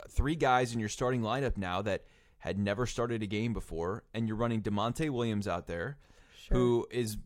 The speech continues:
Speaker 1: has played the three and four primarily in his career, and now he's your point guard. You're running Alfonso Plummer as your two, who is making his first start at Illinois. You're running Jacob Grandison out there, who is a stalwart and did what he should have done in that game and scored twenty points at a game high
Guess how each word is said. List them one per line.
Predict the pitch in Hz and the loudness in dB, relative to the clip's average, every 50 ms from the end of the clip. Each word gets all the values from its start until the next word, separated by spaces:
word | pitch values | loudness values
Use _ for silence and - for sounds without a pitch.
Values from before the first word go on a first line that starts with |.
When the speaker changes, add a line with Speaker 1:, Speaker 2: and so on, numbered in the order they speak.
| - | -6
Speaker 1:
has | - 131 127 113 | -2 -2 -2 0
played | - - - 143 147 143 110 | 2 4 6 6 6 4 2
the | 131 | 0
three | 151 - - 135 147 151 147 | 0 2 4 4 4 4 2
and | 127 110 - | 0 0 -2
four | - - - 143 170 196 208 175 | -4 -2 0 2 4 6 6 8
primarily | - - 127 107 107 104 104 101 104 104 101 | 8 8 8 8 6 2 2 2 2 0 0
in | 98 101 | -2 -2
his | 104 95 - | -4 -6 -6
career, | - - 104 101 101 110 117 - | -6 -4 -2 -2 0 -2 -2 -2
and | 127 123 123 | 0 0 2
now | 135 135 135 | 2 2 2
he's | 123 117 156 175 156 139 | 2 2 0 -2 -2 -2
your | 135 123 | -2 2
point | - - 143 170 185 165 - | 6 6 6 6 4 0 -2
guard. | 92 82 85 98 110 117 | -2 0 0 0 0 -2
You're | 113 107 | -4 -2
running | 104 123 127 127 123 117 - - | 0 0 0 2 0 -2 -2 -2
Alfonso | - 113 110 - 131 131 139 143 135 139 | -2 -2 -2 0 -2 -2 0 2 2 6
Plummer | 135 - - 131 123 123 127 127 127 - | 8 10 8 8 8 4 -2 -2 -4 -4
as | - 120 120 113 113 | -4 -4 -2 -2 -2
your | 113 101 | -4 -4
two, | 95 - - - 175 165 120 107 127 139 123 | -4 -6 -6 -4 -2 -2 -2 -2 -2 -2 -2
who | 117 110 117 | -2 -2 -2
is | 113 101 107 | -2 -2 -2
making | 117 117 - 117 113 | -2 -2 -4 -4 -4
his | 107 127 131 135 - | -2 -2 -2 -4 -4
first | - - 131 117 117 - | -6 -6 -6 -6 -6 -6
start | - - 110 107 107 - - - - - - - _ _ - | -4 -2 -2 -2 -2 -4 -6 -12 -20 -20 -20 -20 _ _ -6
at | 95 104 - - - | -4 -4 -4 -4 -4
Illinois. | 113 110 104 95 92 90 92 92 95 107 135 - - - - - _ _ - | -4 -4 -2 -2 -2 -2 -2 -2 -2 -4 -6 -10 -14 -20 -20 -20 _ _ -2
You're | 110 120 120 | 0 2 2
running | 127 123 117 110 | 4 2 2 4
Jacob | 120 131 131 - 165 127 | 4 4 4 2 0 -2
Grandison | 107 131 135 135 127 113 107 123 120 | 0 0 0 2 0 0 0 0 0
out | 113 113 | 0 0
there, | 110 120 117 | 0 0 2
who | 120 127 127 | 2 4 4
is | 120 110 110 | 2 2 0
a | 107 | -2
stalwart | - - - 139 131 131 123 113 117 117 - | -4 -2 0 2 2 2 4 4 2 2 2
and | - 131 123 | 0 -2 0
did | 107 151 165 | 2 2 4
what | 156 156 135 123 | 4 4 2 2
he | - 151 143 | 0 -2 -4
should | 120 - - 202 202 151 | -2 0 2 4 4 4
have | 104 107 101 | 4 2 0
done | - 110 107 110 | 0 -2 0 0
in | 110 110 | 0 0
that | 104 95 90 92 | 0 0 -2 -2
game | - 123 123 117 107 | -2 -2 -2 0 -2
and | 104 | -2
scored | - - - 117 110 107 | -2 -2 0 0 2 4
twenty | - - 117 107 98 | 4 4 4 2 0
points | - - 139 127 117 | -2 0 0 0 -2
at | 117 98 | -2 -4
a | 98 | -4
game | 98 110 107 110 101 | -2 -2 -2 -2 -2
high | 110 123 135 143 143 165 | -2 -2 -2 -2 -2 -4